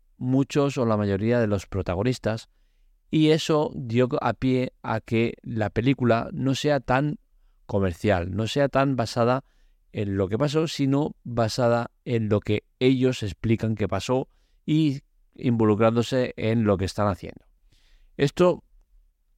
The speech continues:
queda como resultado que al final la película es, eh, muy, muy, muy parecida, ambas son tremendamente parecidas, pero en La Sociedad de la Nieve se supone que no hay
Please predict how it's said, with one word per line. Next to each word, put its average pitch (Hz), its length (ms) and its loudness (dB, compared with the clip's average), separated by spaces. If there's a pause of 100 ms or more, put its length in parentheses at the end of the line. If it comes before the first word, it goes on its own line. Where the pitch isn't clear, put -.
queda 147 200 4
como 143 160 0
resultado 123 600 2 (560)
que 113 100 -2
al 107 60 0
final 151 260 0
la 165 80 4
película 127 480 0 (680)
es, - 360 0 (140)
eh, 101 320 -6
muy, 131 280 2
muy, 156 220 2
muy 147 180 2
parecida, 127 680 0 (100)
ambas 117 440 0
son 113 520 -6
tremendamente 98 680 0
parecidas, 117 600 0 (800)
pero 160 420 4 (380)
en 110 640 0
La 110 160 -2
Sociedad 110 340 2
de 127 60 2
la 120 60 0
Nieve 120 360 2 (400)
se - 240 -6
supone 110 380 0
que 98 120 -4
no 117 200 2
hay 107 200 -2